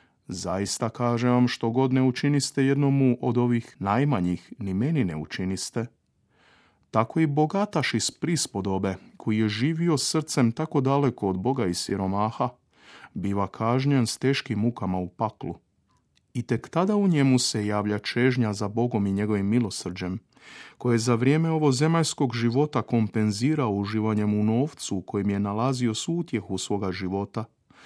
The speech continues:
zanemarujući jedinu pravu istinsku utjehu i radost, onu koju daje Stvoritelj i Spasitelj. Bog mu odgovara tvrdo,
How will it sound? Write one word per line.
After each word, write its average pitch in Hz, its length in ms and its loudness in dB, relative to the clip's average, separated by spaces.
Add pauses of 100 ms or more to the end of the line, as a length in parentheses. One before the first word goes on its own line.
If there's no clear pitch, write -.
(300)
zanemarujući 120 1000 2
jedinu 143 420 0
pravu 117 460 0
istinsku 107 580 -2
utjehu 101 420 -2
i 95 80 2
radost, 127 640 -4 (480)
onu 135 320 4
koju 151 200 -2
daje 131 260 2
Stvoritelj 107 680 -4
i - 20 -4
Spasitelj. 90 800 -6 (1000)
Bog 113 460 2
mu 147 180 2
odgovara 107 500 0
tvrdo, 95 540 -4